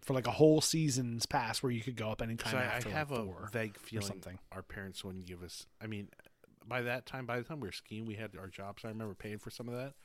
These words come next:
Speaker 2: early on.
Speaker 1: Yeah.
Speaker 2: I don't think we all
Speaker 1: Right,
Speaker 2: would have
Speaker 1: yeah.
Speaker 2: got that pass early on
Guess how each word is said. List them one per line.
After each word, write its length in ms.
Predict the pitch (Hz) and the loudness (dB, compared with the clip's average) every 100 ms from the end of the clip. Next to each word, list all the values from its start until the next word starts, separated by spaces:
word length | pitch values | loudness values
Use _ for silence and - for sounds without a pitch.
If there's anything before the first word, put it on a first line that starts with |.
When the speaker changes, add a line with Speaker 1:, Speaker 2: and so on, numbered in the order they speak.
| - | -4
Speaker 2:
early 280 | 117 113 113 | 2 4 4
on. 300 | 107 120 135 - 117 | 4 0 -4 -10 -10
Speaker 1:
Yeah. 140 | 107 - | -8 -8
Speaker 2:
I 60 | 120 | -6
don't 120 | 135 | -4
think 160 | 135 113 | -4 -2
we 100 | 117 | 2
all 140 | 104 107 | 4 4
Speaker 1:
Right, 80 | |
Speaker 2:
would 80 | 104 | 2
have 100 | 95 | 0
Speaker 1:
yeah. 140 | 101 101 | -2 -2
Speaker 2:
got 100 | 95 | -4
that 160 | 92 | -10
pass 320 | - 98 90 | -8 -8 -8
early 220 | 87 90 87 | -10 -10 -10
on 220 | 87 | -12